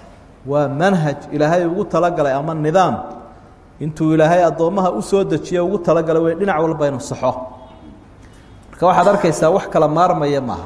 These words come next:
qaybaha Islaamka. Hadduu Ilaahay ka soo hadlay ciba-, caqiidadii, oo cibaadadii soomka uu ka soo hadlay, oo cibaadadii xajkuna ay soo socoto, cibaadadii jihaadku Ilaahay dhex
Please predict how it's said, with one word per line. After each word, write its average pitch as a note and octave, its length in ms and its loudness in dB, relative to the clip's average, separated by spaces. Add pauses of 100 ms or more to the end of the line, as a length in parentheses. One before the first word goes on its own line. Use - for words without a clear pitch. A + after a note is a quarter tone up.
(100)
qaybaha D#3 340 0
Islaamka. C#3 460 -4 (1500)
Hadduu C#3 220 0
Ilaahay F#3 220 4
ka F#3+ 140 -2
soo F#3+ 180 0
hadlay F3 320 0 (340)
ciba-, C#3+ 280 0
caqiidadii, D3 560 -2 (880)
oo G#2 60 -12
cibaadadii D#3 500 2
soomka F3 380 0
uu D3+ 60 0
ka F#3 140 -2
soo F3+ 180 0
hadlay, B2+ 300 -6 (560)
oo B2+ 140 -4
cibaadadii F3 480 4
xajkuna F#3 440 -2
ay D#3+ 120 2
soo F3 240 0
socoto, B2 420 -6 (540)
cibaadadii F3 520 2
jihaadku F3 460 0
Ilaahay D3+ 220 0
dhex D3+ 160 -4